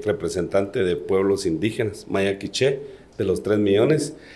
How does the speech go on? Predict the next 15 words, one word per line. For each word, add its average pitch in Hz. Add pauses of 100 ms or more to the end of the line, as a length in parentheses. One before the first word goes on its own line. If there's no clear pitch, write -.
(280)
exalcalde 104
municipal, 110
exautoridad 92
comunitaria 98
y -
actualmente 90
diputado 90
ante 95
el 90
honor-, 82
Honorable 87
Congreso 87
de 85
la 78
República. -